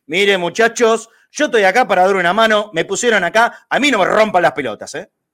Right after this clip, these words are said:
Yo voy a poner exactamente lo mismo que venían jugando. Háganse cargo. Háganse cargo. O el Ron va a tener que empezar a tocar acá, allá, allá,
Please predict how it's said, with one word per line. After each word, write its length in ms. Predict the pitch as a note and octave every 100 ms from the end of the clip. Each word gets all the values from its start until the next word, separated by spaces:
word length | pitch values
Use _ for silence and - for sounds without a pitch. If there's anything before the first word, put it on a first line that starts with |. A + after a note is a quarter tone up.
| _ -
Yo 140 | D4+
voy 120 | C#4
a 60 | G3+
poner 220 | G#3+ A3+
exactamente 420 | G#3+ A#3+ A3+ G3+
lo 120 | G#3
mismo 200 | E4+ D#4+
que 60 | G3+
venían 240 | F#3+ F#3+
jugando. 460 | F3 C#3 A#2+ A#2+ - _ B3+
Háganse 480 | D#4 F4 D#4+ C4
cargo. 480 | - B2+ A2+ G#2+ - _ _ _ _ _ _ _ _ _ _ _ _ _ _ -
Háganse 360 | C4 B3+ -
cargo. 360 | D#3 A#2 A2+ A2+
O 140 | C3 C#3+
el 80 |
Ron 400 | D#3+ A3+ A3 A#2+ - _
va 60 | -
a 40 |
tener 200 | E3+ F3+
que 80 | D#3
empezar 280 | C#3 C#3+ D3
a 60 |
tocar 300 | C#3+ D3 D3 -
acá, 400 | C3 F#3 F3+ C#3+
allá, 280 | - F3
allá, 340 | E3 G3+ G#3